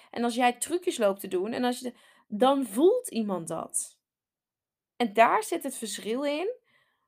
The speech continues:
wanneer mensen, en wanneer je mensen gaat aantrekken, of wanneer je loopt te trekken aan mensen. Daar zit zo'n groot verschil in. Nou, dan nog even een stukje over het stukje business de afgelopen week. Heel veel, eh,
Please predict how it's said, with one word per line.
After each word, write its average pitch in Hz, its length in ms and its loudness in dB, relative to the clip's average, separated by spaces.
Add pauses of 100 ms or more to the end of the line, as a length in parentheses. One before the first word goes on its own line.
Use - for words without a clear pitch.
(140)
wanneer 240 320 0
mensen, 254 600 -2 (140)
en - 100 2
wanneer 233 420 2
je - 100 -6
mensen 214 320 -4
gaat 190 260 -4
aantrekken, 254 560 0
of 247 60 -6
wanneer 220 380 -4
je 208 120 -8
loopt 202 220 -4
te 196 160 -10
trekken 311 400 -4
aan 165 160 -6
mensen. - 400 -14 (300)
Daar 240 180 4
zit 269 200 -4
zo'n 311 560 0
groot 240 460 0
verschil 214 400 -6
in. - 240 -14 (2000)
Nou, 196 180 8
dan 247 200 8
nog 339 160 0
even 330 240 4
een 285 60 -4
stukje 277 380 -4
over 254 260 4
het 254 100 -6
stukje 240 340 -6
business 294 540 -6
de - 80 0
afgelopen 247 560 0
week. 208 320 -4
Heel 240 180 -2
veel, 247 420 0
eh, 226 320 -2